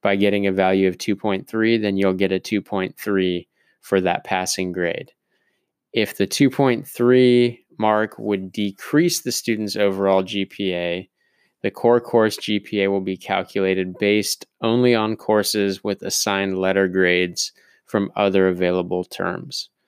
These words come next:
So this is gonna apply to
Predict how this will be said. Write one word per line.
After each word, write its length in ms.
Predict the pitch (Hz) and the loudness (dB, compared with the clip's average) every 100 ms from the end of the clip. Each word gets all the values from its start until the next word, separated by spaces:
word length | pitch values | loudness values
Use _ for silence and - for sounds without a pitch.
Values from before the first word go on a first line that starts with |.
| _ _ - | _ _ -8
So 180 | - 95 | -2 2
this 220 | 110 - | 4 4
is 120 | 113 | 4
gonna 440 | 120 117 110 107 - - | 4 4 4 2 0 -4
apply 500 | 113 - 107 101 101 | -6 0 2 2 0
to 640 | - - 101 95 95 92 | -4 -2 0 2 0 -4